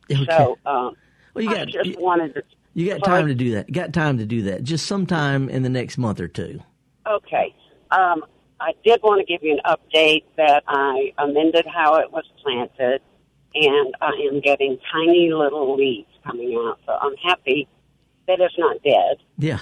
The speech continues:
Speaker 1: yeah, right.
Speaker 2: And, uh, <laughs> and it seems to be doing okay. So
Speaker 1: How,
Speaker 2: I'll
Speaker 1: how,
Speaker 2: wait a
Speaker 1: yeah.
Speaker 2: while.
Speaker 1: How, how
Speaker 2: Sorry.
Speaker 1: tall, how tall is this plant, Brenda?
Speaker 2: Oh, let's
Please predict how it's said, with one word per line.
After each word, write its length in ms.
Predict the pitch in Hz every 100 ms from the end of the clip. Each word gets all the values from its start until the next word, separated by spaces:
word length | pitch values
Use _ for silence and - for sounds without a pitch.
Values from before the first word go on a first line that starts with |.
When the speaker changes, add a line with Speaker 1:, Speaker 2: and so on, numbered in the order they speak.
| -
Speaker 1:
yeah, 100 | 127 143
right. 220 | - 127
Speaker 2:
And, 120 | 107 -
uh, 160 | 160 147 -
<laughs> 220 | - 247 - _ _ _ -
and 180 | 190 185
it 140 | -
seems 240 | 214 214 -
to 80 | 180
be 160 | 170 165
doing 400 | 175 170 156 143
okay. 540 | 127 - - 113 - _ -
So 60 | 302
Speaker 1:
How, 20 |
Speaker 2:
I'll 40 | 311 - -
Speaker 1:
how, 40 |
Speaker 2:
wait 320 | 302 302 294 -
a 60 | 156
Speaker 1:
yeah. 80 | 160
Speaker 2:
while. 320 | 143 139 - _ _ -
Speaker 1:
How, 180 | 294 285
how 160 | 208 277
Speaker 2:
Sorry. 100 | 170
Speaker 1:
tall, 180 | 220 -
how 180 | 220 262
tall 360 | - 220 214
is 100 | 135
this 140 | 123 117
plant, 300 | 131 113 95
Brenda? 420 | 113 123 147 143 - _ _ _ 185
Speaker 2:
Oh, 920 | 202 202 190 180 160 143 127 117 123
let's 160 | 147